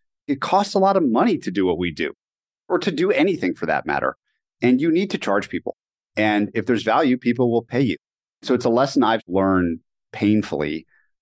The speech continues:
'cause I have this weird aversion to doing it. I don't know where that's from. I would need a shrink or something to figure that one out.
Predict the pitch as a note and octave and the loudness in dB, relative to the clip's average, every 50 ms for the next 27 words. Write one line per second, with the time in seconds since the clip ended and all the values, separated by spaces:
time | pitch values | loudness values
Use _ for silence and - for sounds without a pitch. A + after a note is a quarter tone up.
0 | _ _ - F2+ G2 F2 - - G2+ F#2 F#2+ E2+ - - E2+ E2+ F2+ F2+ F#2 F#2 | _ _ -4 -2 -2 -2 0 -2 -2 -2 -2 -4 -4 -4 -2 0 2 4 4 4
1 | F#2 E2+ - D#2+ D#2 D#2+ E2 F2+ F2+ F2 E2+ D#2 D2 C#2+ - _ - D#2 F2 E2+ | 2 0 -2 -6 -4 -2 0 0 0 0 0 -2 -2 -4 -6 _ -6 -2 0 2
2 | F2 E2 C#2 B1+ C2 - - - _ _ _ _ _ _ _ _ _ _ - E2+ | 2 2 0 -2 -4 -6 -8 -12 _ _ _ _ _ _ _ _ _ _ -6 -4
3 | E2 F#2 F#2 D#2+ E2+ E2 D2+ C#2+ E2 - - - - G#1+ A#1+ B1+ C#2 C#2+ - _ | -2 0 0 0 0 0 0 0 -2 -2 -6 -6 -4 -2 -2 -2 -2 -4 -6 _
4 | _ _ - - F#2 F2 - D#2+ C#2+ D2 - - - - F#2 F2+ - - - - | _ _ -6 -6 -6 -2 -2 -2 -2 -2 -2 -4 -2 0 0 -2 -2 -4 -10 -16
5 | _ _ - D#2+ - - D#2+ D2+ D#2 D2 D2 - D2 D2 C#2+ C#2 - _ _ _ | _ _ -6 -4 -2 -2 -2 0 0 -2 -2 -2 -2 -2 -2 -2 -6 _ _ _
6 | _ F#2 E2+ D#2 D2+ D2+ D2 C#2+ C#2+ C2+ B1+ - - | _ -2 0 0 0 0 0 0 0 -2 -2 -4 -6